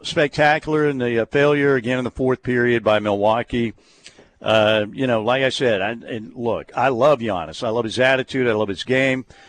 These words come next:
Obviously, he needed to shoot free throws better again last night. That's been an issue for him. But, um, you know, that was a failure. They're the one seed. You don't lose to an eight seed. An eight seed without Tyler Herro,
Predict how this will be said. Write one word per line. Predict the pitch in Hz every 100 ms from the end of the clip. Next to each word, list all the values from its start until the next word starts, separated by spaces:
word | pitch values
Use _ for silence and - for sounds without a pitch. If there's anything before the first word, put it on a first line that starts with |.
| - -
Obviously, | 107 117 120 135
he | 123
needed | 127 123
to | 110
shoot | - 131 - _ _
free | 151 147
throws | 147 143 135 98
better | 139 135
again | 135 127 127
last | 127 123 143
night. | 127
That's | 123 -
been | 127
an | 120
issue | 139 - 143
for | 131 131
him. | 123 131 123
But, | 95 175 147 120 - - - - _ _ -
um, | 117 113 113 104 98 87 -
you | 139
know, | 127
that | 104 131 160
was | 147
a | 160
failure. | 190 196 196 101 78
They're | 107 127
the | 208
one | 190 220 214
seed. | 214 208 190
You |
don't | 196 196
lose | 190 185 -
to | 175
an | 165
eight | 165 -
seed. | 160 151 143 - - - -
An | 123
eight | 147 170
seed | - 160
without | 143 143 151 175
Tyler | 151 165 165 160
Herro, | 143 151 147 151 147 147